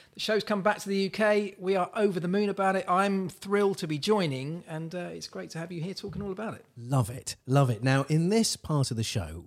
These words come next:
Speaker 2: regular listeners know that we like to ask Mike questions. And Mike, last week, you, myself, and John Markar started something that we promised we'd continue and finish. Elvis is new to this. I know you're a regular listener,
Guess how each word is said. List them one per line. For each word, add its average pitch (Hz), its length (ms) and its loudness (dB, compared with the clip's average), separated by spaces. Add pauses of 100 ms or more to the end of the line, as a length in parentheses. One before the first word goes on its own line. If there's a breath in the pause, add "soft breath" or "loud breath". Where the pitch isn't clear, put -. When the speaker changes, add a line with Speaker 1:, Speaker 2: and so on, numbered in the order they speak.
Speaker 2:
regular 135 460 2
listeners 98 520 -6
know 85 180 -6
that 85 120 -12
we 98 100 -8
like 104 220 -2
to 101 100 -4
ask 90 220 -6
Mike 92 320 -12
questions. 87 500 -6
And 117 100 0
Mike, 151 300 2
last 156 540 2
week, 95 340 -10 (400 loud breath)
you, 143 680 0
myself, 120 460 -2
and 104 100 -2
John 113 160 0
Markar 110 440 0
started 156 460 2
something 87 500 -4 (220 soft breath)
that 143 100 0
we 139 80 2
promised 175 400 2
we'd 127 200 2
continue 101 720 0
and 117 200 2
finish. 95 340 -2
Elvis 143 340 2
is 101 80 0
new 120 180 4
to 101 120 -2
this. 95 180 -2
I - 20 4
know 143 120 2
you're 117 200 2
a - 20 2
regular 113 380 2
listener, 131 300 4